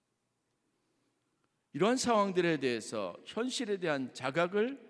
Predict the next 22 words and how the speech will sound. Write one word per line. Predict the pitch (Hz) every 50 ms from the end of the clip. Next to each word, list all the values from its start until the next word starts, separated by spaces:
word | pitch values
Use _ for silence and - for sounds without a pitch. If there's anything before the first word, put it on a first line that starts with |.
| - - - _ _ _
백성들에게 | - 147 156 - - 214 190 180 156 151 131 120 113 110 113 107 101 95 107 - - - - _ _ _ _ _ _ _ _
갖게 | _ - 117 113 - - 165
하시면서 | 160 160 160 - - 160 147 127 117 107 - 127 120 113 104 87 - - - - - - _ _ _ _ _ _ _ _ _ _
강하게 | - - 123 139 180 214 220 233 202
도전하신 | - 151 143 135 185 214 240 214 196 - 220
말씀이 | 208 190 175 160 - - 165 160 165
있는데 | 135 110 101 101 95 92 90 107 104 101 - -
그 | - -
말씀이 | 147 151 143 135 135 - 147 143 143 135
바로 | 131 120 117 127 127 123 120 120 123 - - - - _ _ _
학개서 | - - 170 - - 185 170 - 190
일 | 180 170 175
장 | - 185 170 170
오 | 170 165
절에 | 160 175 165 170 175
다음과 | 165 156 147 156 185 214 226 220 196
같이 | 196 165 - - 208 170
기록이 | 160 143 131 131 143 165
되어져 | 151 139 117 107 98 98 98
있습니다. | 82 - - - 80 - 87 - - - - _ _ _ _ _ _ _ _ _ _ _ _ _ _ _ _ _ _ _ _
"너희의 | - 117 113 110 110 107 107 104 101 101
행위를 | - 139 127 117 107 101 101 107 131 170 196 226 -